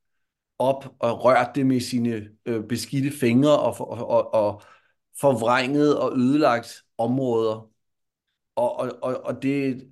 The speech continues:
det var bare flot, og det er, altså, når, når spillet virkelig går for sig, og der er jo, øh,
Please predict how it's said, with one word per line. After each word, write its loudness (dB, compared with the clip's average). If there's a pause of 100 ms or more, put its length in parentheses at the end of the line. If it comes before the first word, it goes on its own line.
(1080)
det 2
var 4
bare 0
flot, 0
og -14
det 0
er, -2 (260)
altså, 0
når, 4
når 2
spillet 0
virkelig -2
går -2
for -2
sig, -6
og -4
der 0
er 2
jo, -2
øh, -8